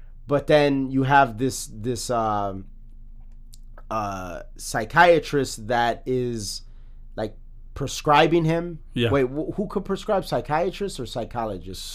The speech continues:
Speaker 2: Psychi-,
Speaker 1: Psychiatrist, right?
Speaker 2: psychiatrist, yeah.
Speaker 1: Yeah. You have a psychiatrist that's, like, seems to be, like, prescribing him these blue pills.
Speaker 2: Yeah.
Speaker 1: So it's like that, like, a program in the Matrix that is, like,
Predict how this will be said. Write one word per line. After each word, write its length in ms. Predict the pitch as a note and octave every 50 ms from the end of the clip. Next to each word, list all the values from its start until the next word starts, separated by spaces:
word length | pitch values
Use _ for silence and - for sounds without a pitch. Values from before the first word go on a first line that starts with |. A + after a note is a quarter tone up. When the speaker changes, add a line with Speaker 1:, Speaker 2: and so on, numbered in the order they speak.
| - -
Speaker 2:
Psychi-, 160 | A#2+ A2+ A2
Speaker 1:
Psychiatrist, 640 | C3 C#3+ D3 C#3 B2+ A#2+ A#2 A2 G#2+ F#2+ - - -
right? 60 | -
Speaker 2:
psychiatrist, 680 | - A2+ A2 A2+ A2+ A2+ A2 G2+ - - G#2 F#2+ G#2+
yeah. 80 | A#2+ B2+
Speaker 1:
Yeah. 160 | C3 A2+ - - - - - - - -
You 120 | - C3+
have 180 | D3 D#3 D3+ C#3+
a 60 | C#3
psychiatrist 960 | B2+ - D#3 C3 B2+ - E3 E3 E3+ E3 D#3+ - - D3+ C#3 C3 - - -
that's, 260 | - C3 B2 A#2+ - -
like, 220 | C3 A#2+ A2 - - B2+
seems 380 | A#2+ - - C#3+ C#3+ C#3 B2+ -
to 140 | - - C#3
be, 180 | A#2 A2+ C3 C3
like, 220 | B2 B2 A2+ A2
prescribing 580 | - B2+ A#2 - - - C#3 C3+ C3 B2+ C3 B2
him 220 | C3 B2+ A#2+ A2
these 180 | G#2+ A2 G#2 F#2+
blue 240 | E2 A2+ D3 E3+ E3
pills. 460 | E3 - C#3 A#2+ A#2 A2+ A2 - -
Speaker 2:
Yeah. 260 | A#2 A2 G#2+ G2+ G2 F#2+ - - -
Speaker 1:
So 220 | - - D3+ D3
it's 120 | C#3 B2+ -
like 260 | C#3+ B2 - - - - - - - - - - - - A2
that, 260 | G#2+ D3 D#3 D#3+ - D3+
like, 160 | D3+ D3 -
a 80 | C3+
program 720 | - - - - E3 E3 E3 E3 C3+ D3+ D#3 D#3 D#3 D3 C3
in 140 | C#3 D3 D3+
the 80 | D3
Matrix 640 | C3+ C3+ C#3 D3 C#3+ C#3 - - E3 D3+ - - -
that 280 | C3 B2+ B2 B2 A#2
is, 140 | A#2+ A2 -
like, 260 | B2+ A#2 A2+ A2 -